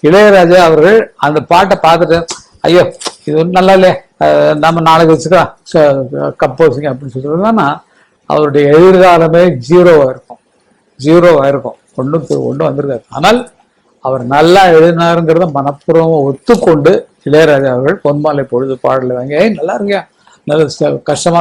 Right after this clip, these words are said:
நான் கூட அந்த பாட்டு எழுதும்போது இருந்தேன் பக்கத்துல. தா, தா, ரா, ரா, ரா, ரா. நான் தான் என்ன எழுத போறாரு, நானும், நானும் சில வார்த்தைகள்லாம் திங்க் பண்ணுவேன். அப்போ இவர்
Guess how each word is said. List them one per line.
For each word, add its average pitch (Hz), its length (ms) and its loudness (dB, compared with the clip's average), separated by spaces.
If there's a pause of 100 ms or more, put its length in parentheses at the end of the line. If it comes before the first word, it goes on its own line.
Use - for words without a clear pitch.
நான் 208 200 2
கூட 262 140 4
அந்த 202 200 0
பாட்டு 180 280 0
எழுதும்போது 175 340 0
இருந்தேன் 170 320 -2
பக்கத்துல. 135 400 -6 (680)
தா, 254 440 2
தா, 208 200 0 (260)
ரா, 175 260 2 (360)
ரா, 139 100 0 (140)
ரா, 139 100 0 (100)
ரா. 135 360 -2
நான் 139 200 -12
தான் 156 180 -8 (180)
என்ன 180 200 -8
எழுத 170 280 0
போறாரு, 143 420 -4
நானும், 170 380 -4
நானும் 175 380 -2
சில 156 200 -2
வார்த்தைகள்லாம் 156 500 -2
திங்க் 156 160 -4
பண்ணுவேன். 127 260 -10 (480)
அப்போ 165 260 0
இவர் 208 200 4